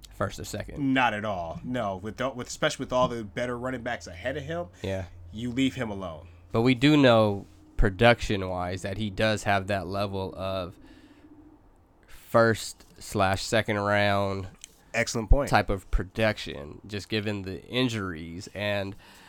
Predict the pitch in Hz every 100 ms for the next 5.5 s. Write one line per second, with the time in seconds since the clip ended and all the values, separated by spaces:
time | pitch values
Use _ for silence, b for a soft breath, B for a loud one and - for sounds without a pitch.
0 | B - 123 123 120 135 131 135 - 127
1 | 113 110 104 98 107 107 104 101 107 101
2 | 98 107 101 - 104 101 92 101 87 92
3 | 104 107 107 - 110 110 110 - 113 107
4 | 113 113 120 - 123 113 147 120 104 104
5 | 101 98 104 101